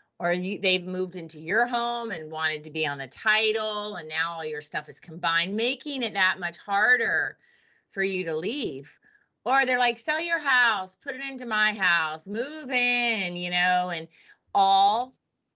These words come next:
could be seeming, "Wow, this is wonderful." For their friends and family on the outside, they may think, "Huh, this seems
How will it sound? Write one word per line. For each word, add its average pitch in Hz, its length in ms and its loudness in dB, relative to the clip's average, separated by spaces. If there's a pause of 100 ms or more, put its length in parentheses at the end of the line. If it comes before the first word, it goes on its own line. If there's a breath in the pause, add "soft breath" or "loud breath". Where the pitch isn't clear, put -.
(580)
could 285 320 -4
be 233 280 -2
seeming, 180 540 -8
"Wow, 226 400 2
this 220 180 -6
is 208 140 -10
wonderful." 233 460 -8
For 202 180 -10
their 185 160 -4
friends 262 520 -4 (360 soft breath)
and 196 100 -10
family 311 360 0
on 214 60 0
the 220 100 0
outside, 247 280 0
they 185 120 -4
may 214 240 0
think, 208 280 -6
"Huh, 214 380 -2
this 226 240 -2
seems 220 640 -8